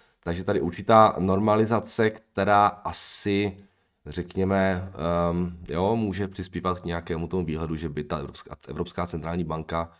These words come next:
eh, snad někdy, eh, v dohledné době mohla začít snižovat úrokové sazby. Schválně, když se podíváme na ty výhledy pro sazby, tak v Americe to vypadá, že ten trh počítá s tím snižováním sazeb už v podstatě na tom květnovém zasedání a v Evropě, když se mrkneme,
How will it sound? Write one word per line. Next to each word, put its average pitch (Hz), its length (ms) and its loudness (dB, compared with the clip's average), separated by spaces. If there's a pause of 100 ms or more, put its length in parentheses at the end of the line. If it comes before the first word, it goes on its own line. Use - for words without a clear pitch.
(460)
eh, 78 320 -4
snad 87 480 -6
někdy, 85 520 -4
eh, - 640 -10
v 76 60 -10
dohledné 85 380 -2
době 85 180 -2
mohla 92 200 0
začít 90 220 -4
snižovat 101 320 -8
úrokové 113 340 2
sazby. 110 300 -4
Schválně, 107 300 -4
když 110 120 -2
se 139 100 -2
podíváme 113 540 2 (420)
na 90 100 -4
ty 104 140 -6
výhledy 113 320 0
pro 113 160 -2
sazby, 101 420 -2
tak 107 160 -2
v 104 40 0
Americe 101 320 -2
to - 100 -4
vypadá, 104 420 -2
že 104 260 0
ten 104 160 -4
trh 107 180 -8
počítá 95 520 -4
s 98 60 -8
tím 107 180 -8
snižováním 101 500 -6
sazeb 104 400 -4 (720)
už 101 280 -6
v - 100 -16
podstatě 101 760 0
na 87 100 -2
tom 107 240 -2
květnovém 104 640 -2
zasedání 90 800 -2
a 87 200 -2
v 87 100 -8
Evropě, 104 680 -2
když 113 200 -10
se - 180 -12
mrkneme, 113 640 -6